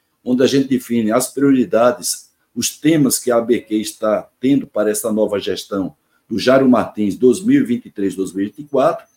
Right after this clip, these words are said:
Colocamos esses temas para, ah, vamos dizer assim, ah, os acadêmicos, os quarenta e quatro acadêmicos que nós temos, agora quarenta e três, porque um migrou para ser sênior,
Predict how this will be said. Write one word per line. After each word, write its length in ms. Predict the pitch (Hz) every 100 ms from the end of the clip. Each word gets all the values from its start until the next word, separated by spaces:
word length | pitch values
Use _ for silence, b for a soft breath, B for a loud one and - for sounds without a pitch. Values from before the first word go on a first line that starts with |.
| _ _ _
Colocamos 720 | - 160 160 - 135 165 151
esses 340 | 143 147 - -
temas 600 | 139 143 113 87 - - b b b
para, 580 | - 135 135 131 123 113
ah, 440 | 98 107 104 101 95
vamos 220 | 107 110
dizer 60 |
assim, 380 | 101 - 107 98 - _ _ _ -
ah, 280 | 92 98 101
os 460 | 110 120 - - -
acadêmicos, 1000 | 123 156 127 139 160 127 - - - _
os 140 | - -
quarenta 480 | 135 127 151 180 131
e 60 | -
quatro 360 | - 139 147 127
acadêmicos 540 | 113 117 95 113 107
que 100 | -
nós 260 | 110 104 -
temos, 300 | 113 113 95
agora 300 | 98 104 101
quarenta 360 | - 104 131 131
e 60 |
três, 240 | - 110 104
porque 260 | _ 117
um 260 | 110 131 135 - _ _ -
migrou 420 | 113 90 117 113
para 200 | - 101
ser 340 | - 101 101
sênior, 540 | 95 - 117 139 156